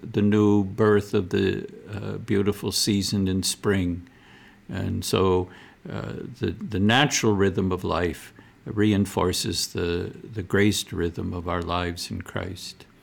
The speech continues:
And then there are days, uh, throughout these seasons that, uh, call us to, to mark the time.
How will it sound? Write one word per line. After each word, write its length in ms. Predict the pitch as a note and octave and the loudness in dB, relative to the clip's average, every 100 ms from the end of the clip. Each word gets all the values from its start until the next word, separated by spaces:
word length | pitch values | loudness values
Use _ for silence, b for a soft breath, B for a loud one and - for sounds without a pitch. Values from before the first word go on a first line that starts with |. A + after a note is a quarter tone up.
| B B B | B B B
And 120 | E3 | 4
then 180 | E3+ E3 | 8 8
there 160 | D#3 D3 | 10 8
are 100 | C#3 | 8
days, 640 | B2+ B2+ B2+ B2+ - - | 8 8 10 8 4 4
uh, 280 | A#2 A2 A2 A2 | 6 6 4 0
throughout 680 | - A#2 G#2+ G2 B2 C3 | 0 4 6 6 4 2
these 240 | G#2+ G2 - | 0 2 2
seasons 720 | - F#2+ F2 G#2+ A2 B2+ - | 2 2 0 0 0 -2 -4
that, 180 | F#2 - - - | -6 -6 -16 -4
uh, 240 | F2+ F#2 F2+ B B B _ _ | -2 0 -4 B B B _ _
call 300 | - F2+ F2+ | 0 4 4
us 200 | F#2 - | 2 -2
to, 340 | - F#2+ E2 - - | -4 -4 -4 -12 -8
to 100 | F2+ | -4
mark 440 | F2 E2 E2+ - | -2 0 0 -4
the 100 | - | -12
time. 540 | F#2 - F#2 F#2 G2 | -10 -8 -8 -8 -10